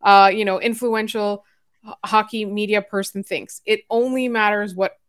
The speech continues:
other G Ms think Joel Edmondson is worth. And we know that there's G Ms out there who will pay for a guy like Joel Edmondson, especially if they're,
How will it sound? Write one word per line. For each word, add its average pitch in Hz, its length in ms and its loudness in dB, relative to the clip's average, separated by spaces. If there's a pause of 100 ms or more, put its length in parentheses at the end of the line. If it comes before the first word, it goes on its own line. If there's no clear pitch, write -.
other 208 440 2
G 208 200 -8
Ms 185 500 -6
think 185 480 -8
Joel 185 240 -4
Edmondson 180 520 -8
is 165 160 -12
worth. - 360 -16 (100)
And 190 280 0
we 196 140 -4
know 214 280 2
that 294 180 -2
there's 294 260 0
G 247 220 0
Ms 233 160 -4
out 214 200 -2
there 196 180 -2
who 196 140 -16
will 190 240 -4
pay 185 400 -6 (320)
for 214 160 -2
a 196 60 -2
guy 190 180 4
like 185 180 -4
Joel 180 180 -6
Edmondson, 160 440 -10
especially 226 440 -6
if 254 100 -6
they're, 240 180 -4